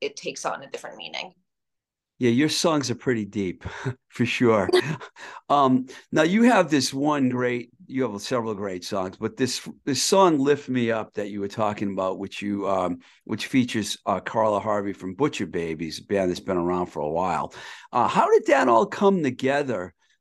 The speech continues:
Speaker 2: Uh, t-, let's talk about that first, and then I wanna talk about the video that has a half a million views, that, which must be blowing your mind.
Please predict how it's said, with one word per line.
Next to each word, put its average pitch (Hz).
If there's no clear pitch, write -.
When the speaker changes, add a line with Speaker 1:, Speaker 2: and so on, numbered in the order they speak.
Speaker 2:
Uh, 123
t-, 185
let's 170
talk 202
about 180
that 151
first, 151
and 127
then 151
I 170
wanna 170
talk 139
about 127
the 107
video 117
that 104
has 107
a 101
half 127
a 120
million 113
views, 110
that, 101
which 101
must 113
be 110
blowing 107
your 98
mind. 95